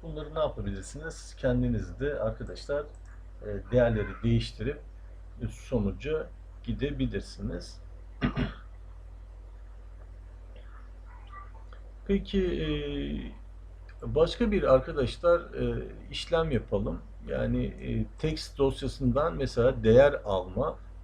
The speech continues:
Bu da önemli arkadaşlar. Text dosyasından, e,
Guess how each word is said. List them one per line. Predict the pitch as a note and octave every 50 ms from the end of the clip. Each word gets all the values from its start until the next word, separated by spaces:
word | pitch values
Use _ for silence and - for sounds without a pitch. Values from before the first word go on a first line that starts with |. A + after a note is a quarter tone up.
| -
Bu | - G3
da | G3 F#3 D3+ A2+
önemli | A#2 A2 G2+ F#2+ F2+ F2 F2 F#2+ A#2 - -
arkadaşlar. | - G2 F#2+ - G#2+ - - F#2 - - - - - F3+ - - - - - - - - - - - - -
Text | - E3 D3+ - -
dosyasından, | C3+ A#2 A2 - B2 G#2+ - - C#3 C#3 C#3+ C#3+ C#3+
e, | C3+ A#2 - - - B2+